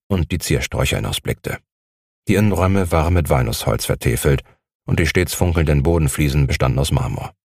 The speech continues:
In seiner Bibliothek fanden sich ganze Regalreihen voller Gesetzestexte und einige Taschenbücher. Und gegenüber der Regale befand sich eine moderne Ziegelwand mit einem Kamin.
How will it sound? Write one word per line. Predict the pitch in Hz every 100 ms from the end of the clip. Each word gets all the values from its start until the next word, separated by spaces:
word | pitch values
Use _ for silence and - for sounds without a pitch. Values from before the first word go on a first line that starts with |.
| _ _ _ -
In | 95
seiner | 101 101
Bibliothek | 104 101 98 78 98 104 -
fanden | 107 107 82
sich | 85
ganze | - 82 - 80
Regalreihen | 73 85 82 78 76 76 67
voller | 82 67
Gesetzestexte | 65 67 73 - - 69 - - 73 - _ _ _ -
und | 98 -
einige | 76 67 -
Taschenbücher. | - - - - - - - _ _ _ -
Und | 104 -
gegenüber | 95 87 110 104
der | 82 78
Regale | 71 80 90 110
befand | 107 101 104 101
sich | 95 - -
eine | 95
moderne | 95 82 82 82
Ziegelwand | 69 65 60 65 62 - _ _ _
mit | 78 -
einem | 64 62
Kamin. | - 92 67 -